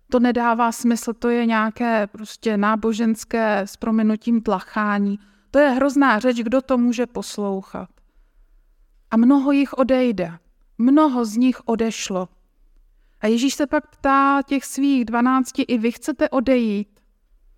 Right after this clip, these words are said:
A Šimon Petr mu pak říká: „Pane, jako, Pane, ke komu bychom šli?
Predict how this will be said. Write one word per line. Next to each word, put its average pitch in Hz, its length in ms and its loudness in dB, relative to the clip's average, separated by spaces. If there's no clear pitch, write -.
A 180 60 -12
Šimon 240 340 2
Petr 220 320 -2
mu 226 120 2
pak 226 220 -2
říká: 208 640 -2
„Pane, 226 280 0
jako, 226 280 -8
Pane, 247 260 0
ke 254 160 -2
komu 285 300 0
bychom 277 420 0
šli? 262 540 0